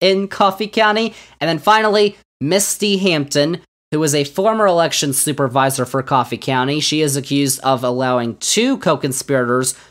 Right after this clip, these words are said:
to enter non-public areas of the Coffee County Board of Elections and Registration Office and allowing them to access voting equipment. So what they accuse the other side of doing,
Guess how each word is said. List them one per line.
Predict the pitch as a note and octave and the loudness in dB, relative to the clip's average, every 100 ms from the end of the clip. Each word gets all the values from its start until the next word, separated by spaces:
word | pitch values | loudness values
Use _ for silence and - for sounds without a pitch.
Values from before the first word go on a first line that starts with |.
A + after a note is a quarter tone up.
| _ | _
to | - D3+ C#3+ | -4 -4 -4
enter | D#3 - D3+ | -6 -4 -2
non-public | C#3+ D3+ F3+ G3 F#3 E3 E3 - | 0 2 2 0 -2 -2 -4 0
areas | D3 C#3+ C#3 B2+ - _ _ | 0 2 0 -2 -6 _ _
of | D3 G3+ F#3+ | 2 2 2
the | F3 | -2
Coffee | E3 C3+ C3 | 2 0 0
County | B2+ C#3 B2+ B2+ | -4 -2 0 0
Board | C3 B2 | 0 0
of | A2+ | 0
Elections | B2+ D3 - C#3 B2+ | 0 0 0 -2 0
and | B2 | 0
Registration | A#2 A#2 - G3+ - F3 | -2 -2 0 0 0 0
Office | E3 E3 E3 - - - | 0 2 -2 -2 -10 -12
and | C#3 C#3+ | -4 0
allowing | D#3 E3+ F#3+ G3 | 4 4 4 4
them | F#3+ F#3+ | 2 0
to | - G3 | 0 0
access | D3 D3 - E3+ D#3+ | -2 -2 0 2 0
voting | C#3 C3 A#2+ G#2 | 0 0 0 -6
equipment. | G2 A#2+ G2 G2 - - | -6 -6 -6 -12 -16 -6
So | - G#3 | 0 2
what | A#3+ A#3+ | 2 4
they | E4 E4+ | 2 2
accuse | - C4+ F3+ | 2 0 2
the | G#3+ | 4
other | G#3+ | 4
side | G3+ G#3 D#3 | 4 4 2
of | C#3+ | 2
doing, | C3+ D3 C3+ C3 C3 | 2 2 2 0 -6